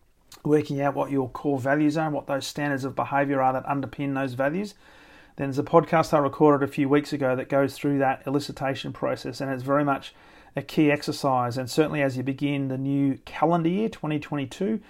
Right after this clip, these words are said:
it's a great opportunity to, uh, if you haven't done that exercise, to certainly do that, to set the year off on a really high note and, uh, on a really, really strong platform. But being really, really clear on what the intention is for you as a leader, but also making sure your team are exactly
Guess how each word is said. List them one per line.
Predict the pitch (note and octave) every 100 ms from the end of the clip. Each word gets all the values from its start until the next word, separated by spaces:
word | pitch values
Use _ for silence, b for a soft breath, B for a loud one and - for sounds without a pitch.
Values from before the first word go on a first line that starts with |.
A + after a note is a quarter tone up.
| B B B
it's | -
a | C#3+
great | D3+ D3
opportunity | C#3 B2+ - C#3+ C#3 C3
to, | - - C3+
uh, | C3+ C3+ -
if | D3
you |
haven't | C3+ D#3+ D3+
done | - C#3+
that | C3+ B2+
exercise, | B2 B2 - C3+ B2+
to | A#2+
certainly | - C#3+ B2+
do | C3 C#3
that, | B2+ -
to | -
set | - C#3
the | -
year | B2+ C3
off | B2+ A#2+ - B B B B
on | C3
a |
really | C3 C#3 C3+
high | A#2+ C#3 C3+
note | D3+ G#3+ - - -
and, | C3 C3
uh, | B2+ B2+ B2
on | C3
a | B2+
really, | B2+ C3 B2
really | A#2+ B2
strong | - C3
platform. | A#2 C#3 B2+ - B2+ B2
But | C3+ - B B B
being | E3 D#3+
really, | D3 E3 E3+
really | D#3+ D3
clear | C#3+ - E3+ D#3
on |
what | C#3+ D3
the | D3+
intention | C#3 - D3 D3 D3
is | C3
for | - D3
you | C#3
as | C3
a |
leader, | B2+ F3 G#3+ -
but | D3+
also | D#3+ F#3
making | D#3+ D3+ D3+
sure | - C#3+
your | C3+
team | B2+ D3 C#3+
are | C#3 C3+
exactly | C#3 C#3 B2 D#3+ - F3